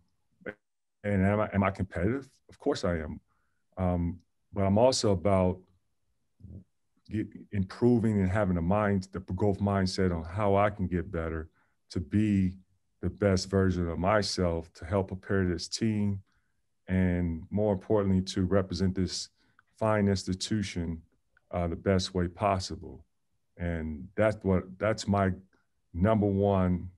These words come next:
goal. That's what thrives me. That's what really, you know, excites me. And then also, uh, yeah, like, you know, I wake up in the middle of the night thinking about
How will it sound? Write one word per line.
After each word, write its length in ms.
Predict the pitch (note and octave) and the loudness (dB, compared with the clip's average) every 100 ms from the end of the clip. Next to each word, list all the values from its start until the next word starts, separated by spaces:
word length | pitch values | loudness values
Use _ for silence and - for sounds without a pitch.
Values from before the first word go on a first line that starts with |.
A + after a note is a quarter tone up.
| _ | _
goal. 340 | - G2+ G2 F2+ | 0 2 4 4
That's 260 | G2+ G#2 | 2 0
what 240 | - F#2 - | -2 -4 -2
thrives 400 | G#2 G2+ F#2 F2+ | 2 4 4 2
me. 140 | F#2+ | 0
That's 320 | F2+ F#2+ F#2+ | 2 0 -2
what 180 | - F#2 | -2 -2
really, 300 | F2+ F#2 F#2 F2+ - _ _ _ _ | 0 2 0 -2 -12 _ _ _ _
you 80 | F#2 | -2
know, 320 | F2+ E2+ D#2+ - _ - | 0 -2 -6 -12 _ -14
excites 540 | F#2 - G#2+ G2+ F#2+ | -6 -2 2 0 0
me. 180 | F#2 F2+ | 0 2
And 100 | F#2 | 2
then 140 | F#2 G2+ | 2 2
also, 400 | B2 B2+ A2+ G#2 | 2 0 0 2
uh, 140 | F#2+ - _ _ _ _ _ _ | 0 -6 _ _ _ _ _ _
yeah, 220 | A#2 A#2 | 0 2
like, 280 | E2+ F#2 F2+ - _ _ _ _ _ _ _ _ _ - | 2 2 0 -4 _ _ _ _ _ _ _ _ _ -10
you 80 | |
know, 80 | E2+ | -6
I 140 | D#2+ F#2 | -2 0
wake 260 | A#2 F#2+ | 2 2
up 160 | G#2 G2 | 0 2
in 80 | F#2+ | 2
the 60 | |
middle 220 | F2+ F#2+ | 2 2
of 60 | F#2+ | 2
the 60 | F2+ | 2
night 260 | F#2 F2+ F2+ | 2 0 -2
thinking 280 | G2 F#2 F#2 | -2 0 0
about 380 | E2+ F2 - | 2 -2 -2